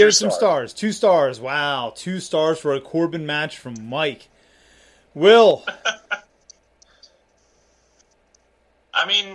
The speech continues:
Speaker 3: I, I pretty much felt the same. I, I, to me, it was also a two-star match. It, I just, I didn't really have much stock in the match to begin with.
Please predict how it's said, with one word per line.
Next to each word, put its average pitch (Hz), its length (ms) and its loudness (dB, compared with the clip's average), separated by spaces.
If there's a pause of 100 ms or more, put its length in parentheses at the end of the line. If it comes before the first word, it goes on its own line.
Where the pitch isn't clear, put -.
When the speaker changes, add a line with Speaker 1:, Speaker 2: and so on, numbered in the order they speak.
Speaker 3:
I, 170 240 -2 (1400)
I 160 80 -2
pretty 170 200 -6
much 165 180 -10
felt 170 160 -8
the 143 60 -10
same. 147 300 -2 (800)
I, 139 420 -2
I, 139 220 -4 (320)
to 151 120 -8
me, 147 280 -2
it 147 60 -4
was 143 140 -6
also 131 260 -2
a - 20 -10
two-star 143 400 -4
match. 135 420 0
It, - 80 -2 (1200)
I - 60 -2
just, - 340 -2 (260)
I 147 80 -4
didn't 190 160 -8
really 196 280 -2
have 165 160 -2
much 151 180 2
stock 147 280 -2
in 151 60 -12
the 143 60 -12
match 143 240 -2
to - 80 -18
begin 117 260 -12
with. 143 300 -8